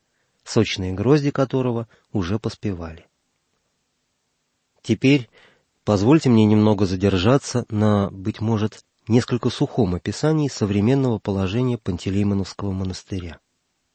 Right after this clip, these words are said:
Пантелеймоновский монастырь —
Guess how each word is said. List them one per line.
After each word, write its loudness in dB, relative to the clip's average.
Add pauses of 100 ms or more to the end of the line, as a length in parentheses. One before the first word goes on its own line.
(1400)
Пантелеймоновский 4
монастырь — 0